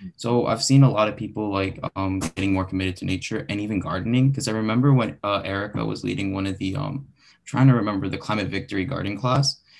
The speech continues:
Speaker 2: there was someone there who was literally talking about how he was doing all these new hobbies, and one of them was gardening, and how that was very impactful for him,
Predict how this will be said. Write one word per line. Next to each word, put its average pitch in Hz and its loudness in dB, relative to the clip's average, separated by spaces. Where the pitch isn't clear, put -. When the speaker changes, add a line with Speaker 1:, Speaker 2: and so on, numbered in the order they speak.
Speaker 2:
there 110 -4
was 113 0
someone 107 -2
there 101 0
who 107 -6
was 104 -6
literally 104 -2
talking 98 -6
about 95 -4
how 95 -4
he 95 -4
was 95 -6
doing 98 -2
all 95 0
these 95 -2
new 92 0
hobbies, 95 -4
and 95 -2
one 95 0
of 95 -2
them 98 -6
was 92 -6
gardening, 98 -2
and 95 -6
how 98 -2
that 95 2
was 95 -4
very 95 -2
impactful 92 -6
for - -4
him, 143 4